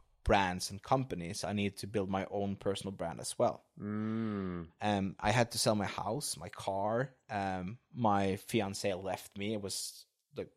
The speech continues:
Speaker 1: totally rock bottom. Um, but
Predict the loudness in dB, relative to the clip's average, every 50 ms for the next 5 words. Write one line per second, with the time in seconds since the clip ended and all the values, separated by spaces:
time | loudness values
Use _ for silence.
0 | _ _ _ -14 2 4 6 6 6 6 4 4 4 2 0 -2 -4 -4 _ -2
1 | 0 0 -2 -6 -10 -14 _ _ -20 -20 -20 -20 -20 -20 -10 _ 6 8 8 8
2 | 8 6 2 0 -8 -14 6 10 12 12 12 12 10 4